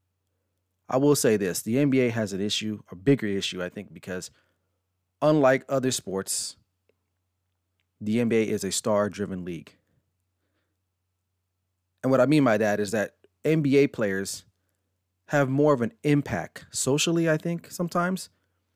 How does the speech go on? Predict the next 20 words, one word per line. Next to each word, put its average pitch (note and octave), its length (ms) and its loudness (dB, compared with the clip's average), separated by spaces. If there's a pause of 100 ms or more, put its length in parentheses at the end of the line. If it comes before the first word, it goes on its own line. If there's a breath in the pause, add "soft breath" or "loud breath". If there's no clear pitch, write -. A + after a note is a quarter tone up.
(320)
They, F3 200 4 (140)
they D#3 160 4
control F#3+ 380 4
a - 20 6
lot A#2 220 6
of G2 80 -4
things. F2 340 -8
They A#2+ 140 -2
control A#2+ 400 0
where A#2+ 220 0
they D3 140 2
play, C3+ 300 0
how B2 180 2
they B2+ 140 0
play, A#2+ 360 -2
who A2+ 160 -2
they A2+ 120 0
wanna G#2+ 200 -4
play F#2+ 220 -6
with. F2 280 -10